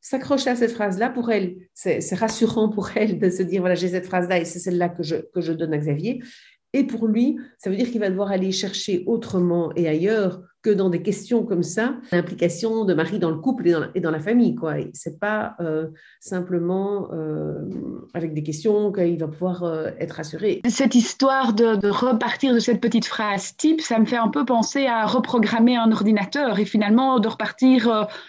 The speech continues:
Speaker 2: à zéro du, de,
Speaker 1: Oui.
Speaker 2: de, de, de leur histoire, de repartir d'une page blanche, par exemple, et de réécrire et de se dire, en fait, voilà, ça annule quelque part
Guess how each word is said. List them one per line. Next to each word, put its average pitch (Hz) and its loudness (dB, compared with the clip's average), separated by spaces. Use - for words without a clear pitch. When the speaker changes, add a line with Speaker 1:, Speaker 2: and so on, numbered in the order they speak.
Speaker 2:
à 226 2
zéro 240 6
du, 233 8
de, 202 4
Speaker 1:
Oui. 240 6
Speaker 2:
de, 220 0
de, 208 2
de 190 2
leur 233 2
histoire, 269 2
de 220 2
repartir 226 -2
d'une 208 4
page 196 0
blanche, 269 2
par 220 -4
exemple, 240 2
et 233 4
de 208 2
réécrire 233 0
et 233 4
de 214 2
se 190 0
dire, 233 0
en 214 0
fait, 254 -2
voilà, 226 0
ça 233 2
annule 262 10
quelque 240 4
part 233 0